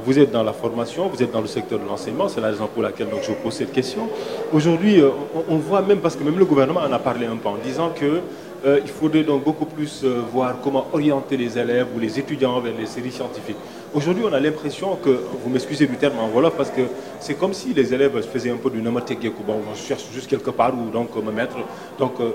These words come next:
c'est pas un métier que je fais parce que je le fais par, par amour, ou bien je, je, je le fais parce que moi, je dois juste trouver du travail.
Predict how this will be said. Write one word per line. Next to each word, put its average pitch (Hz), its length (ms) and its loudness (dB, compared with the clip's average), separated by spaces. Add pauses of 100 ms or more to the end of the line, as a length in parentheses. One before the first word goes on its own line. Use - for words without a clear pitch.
(140)
c'est 143 160 -8
pas 185 80 0
un 165 60 2
métier 147 260 0
que 135 100 0
je 120 120 -2
fais 113 180 -2
parce - 220 -4
que 113 100 -10
je - 80 -10
le 107 60 -2
fais 117 160 -6
par, 107 180 -2
par 104 280 -6 (100)
amour, 123 360 0
ou - 20 -2
bien 131 200 2
je, 113 140 -6
je, 110 180 -8 (240)
je 156 100 6
le - 60 2
fais 143 80 0
parce - 180 -2
que - 80 -12
moi, 131 160 0
je 110 120 -8
dois 110 100 -2
juste 123 220 -8
trouver 117 240 -4
du 120 100 -8
travail. 107 300 -6